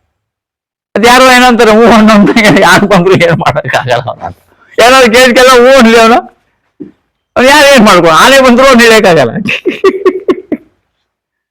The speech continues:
ನಾಲ್ಕು ಆನೆ ಕಟ್ಟಿ ಹೇಳಿದ್ರು ಅವ್ನು ಬರಕ್ಕಾಗಲ್ಲ, ಯಾಕಂದ್ರೆ ಅವ್ನು ಹ್ಞೂ ಅಂತವನಲ್ಲ, ಅವ್ನು ಆಗಲ್ಲ ಅಂದ್ರೆ ತಾನೇ ನೀವು ಹಿಡಿಯಕ್ ಹೋಗೋದು. ಹ್ಞೂ ಅನ್ನೋ ನೀವು, ನೀವು ಆನೆ ಕಟ್ಟಿ ಹೇಳ್ತೀರಿ.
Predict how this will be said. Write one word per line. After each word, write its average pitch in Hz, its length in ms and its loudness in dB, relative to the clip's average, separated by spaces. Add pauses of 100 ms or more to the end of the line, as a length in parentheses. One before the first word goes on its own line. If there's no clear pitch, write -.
(1080)
ನಾಲ್ಕು 226 380 -2
ಆನೆ 277 140 0
ಕಟ್ಟಿ 262 200 0
ಹೇಳಿದ್ರು 254 220 2
ಅವ್ನು 240 140 2
ಬರಕ್ಕಾಗಲ್ಲ, 220 400 0
ಯಾಕಂದ್ರೆ 247 240 0
ಅವ್ನು 262 180 2
ಹ್ಞೂ 320 120 2
ಅಂತವನಲ್ಲ, 196 400 0
ಅವ್ನು 190 280 -2
ಆಗಲ್ಲ 269 240 0
ಅಂದ್ರೆ 277 200 0
ತಾನೇ 277 160 0
ನೀವು 247 140 2
ಹಿಡಿಯಕ್ 233 240 2
ಹೋಗೋದು. 151 280 0
ಹ್ಞೂ - 800 -10
ಅನ್ನೋ 311 220 2
ನೀವು, 269 440 2
ನೀವು 254 320 2
ಆನೆ 226 140 0
ಕಟ್ಟಿ 185 200 -2
ಹೇಳ್ತೀರಿ. 151 380 0